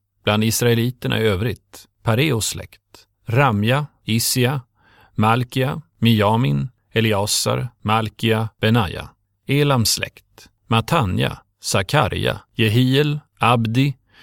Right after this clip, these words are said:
Jeromat och Elia. Sattus släkt: Elioinai, Eliasib, Metanja, Jeremot, Sebad och Asisa. Bebais släkt: Johanan,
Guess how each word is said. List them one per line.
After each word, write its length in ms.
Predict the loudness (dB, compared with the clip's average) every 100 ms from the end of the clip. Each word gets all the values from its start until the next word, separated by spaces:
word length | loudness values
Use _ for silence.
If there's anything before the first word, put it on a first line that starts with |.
| -20 _
Jeromat 840 | -4 2 4 4 2 0 -4 -14 -8
och 200 | -8 -2
Elia. 420 | 0 0 -2 -8 -12 _ _ _ -12
Sattus 540 | 0 0 0 -6 -6
släkt: 380 | -8 -10 -16 _ _ _ _ _
Elioinai, 800 | 0 2 4 4 4 2 0 -4 -8 _
Eliasib, 720 | 2 4 4 2 -4 -6 -10 _ _ _ -20 -20 _
Metanja, 680 | -2 2 2 2 0 -2 -4 -10 _
Jeremot, 880 | -2 2 4 2 0 -4 _ -18 -18 _ _ _
Sebad 720 | -2 2 2 2 0 -2 -6 _ _
och 240 | -4 -4 -4
Asisa. 560 | -2 0 -2 -4 -8 -12 _ _ 0
Bebais 420 | 2 4 2 0
släkt: 680 | -6 -8 -12 -20 _ -20 -20 _ _
Johanan, 720 | 0 2 4 2 0 -6 -8